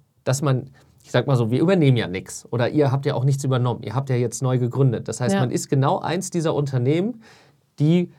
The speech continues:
Speaker 1: gegebenenfalls in dieser Region schon seit vierzig oder fünfzig Jahren existent sind, nur dass man halt jetzt erst vielleicht seit drei, vier, fünf
Speaker 2: Ja.
Speaker 1: Jahren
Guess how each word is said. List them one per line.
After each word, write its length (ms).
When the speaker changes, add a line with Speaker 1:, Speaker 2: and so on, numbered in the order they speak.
Speaker 1:
gegebenenfalls 640
in 80
dieser 240
Region 380
schon 240
seit 320
vierzig 420
oder 160
fünfzig 440
Jahren 160
existent 520
sind, 280
nur 100
dass 200
man 180
halt 140
jetzt 180
erst 200
vielleicht 300
seit 280
drei, 260
vier, 300
fünf 300
Speaker 2:
Ja. 140
Speaker 1:
Jahren 240